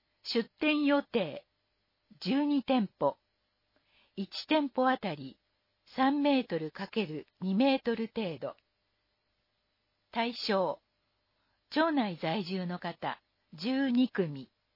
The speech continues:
先着。なお、食品類、仕入れ物の販売、業者の出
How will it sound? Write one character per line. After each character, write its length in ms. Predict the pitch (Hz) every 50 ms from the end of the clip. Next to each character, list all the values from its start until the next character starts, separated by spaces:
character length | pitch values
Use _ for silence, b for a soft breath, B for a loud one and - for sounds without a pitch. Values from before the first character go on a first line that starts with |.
| _ _ _ _ -
先 260 | - 233 233 226 233
着。 440 | - - 220 202 - - 175 156 - _ _ _ _ _ _ _ _ _ _ _ _ _ _ _ _ _ _ _ _ _ _ _ _ _ _ _ _ _ _ _ _ _ _ _ _ _ _ _ _ _ _
な 260 | - 202 233 254 233 208
お、 160 | 180 180 b b b b b b b b b b
食 360 | - - 208 190 - 302 302
品 320 | - - 311 294 269 226
類、 300 | 185 170 160 151 131 - _ _ _ _ _ _ _ _
仕 240 | - - - 233 254 277
入 20 | 277
れ 160 | 285 277 262
物 240 | 233 254 226 240 233
の 140 | 208 226
販 320 | - - 196 190 190 185 175
売、 280 | 170 160 151 156 220 _ _ _ _ _ _ _ _ _ _ -
業 240 | 175 185 294 311 302
者 200 | - - 254 220
の 120 | 185 170
出 180 | - - 170